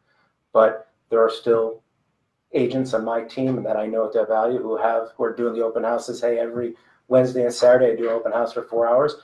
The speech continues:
And at the end of the month, they're saying, 'Yeah, I picked up eighteen people and I'm talking to two and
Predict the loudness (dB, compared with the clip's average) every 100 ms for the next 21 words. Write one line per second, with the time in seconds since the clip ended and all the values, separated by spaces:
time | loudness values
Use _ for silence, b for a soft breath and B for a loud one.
0 | _ -8 -4 -2 -2 -2 0 0 -2 -4
1 | -6 -2 -2 2 2 2 -2 -8 -2 -4
2 | -4 _ _ -20 -10 -8 -8 -10 -10 -6
3 | -4 -2 -2 -2 2 2 2 -8 -10 -8
4 | -4 -4 -4